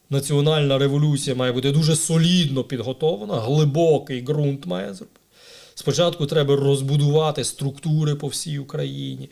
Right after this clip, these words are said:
дуже потужні, проникнути тими структурами там в армію, адміністрацію, міліцію.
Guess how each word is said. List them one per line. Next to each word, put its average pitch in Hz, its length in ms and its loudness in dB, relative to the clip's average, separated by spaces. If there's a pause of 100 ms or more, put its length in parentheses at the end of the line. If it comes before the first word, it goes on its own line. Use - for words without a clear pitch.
(360)
дуже 175 380 4
потужні, 156 680 0
проникнути 156 840 0
тими 160 240 -2
структурами 170 720 -4
там 160 180 -2
в 135 300 -8
армію, 160 600 0
адміністрацію, 160 1300 -4
міліцію. 165 880 0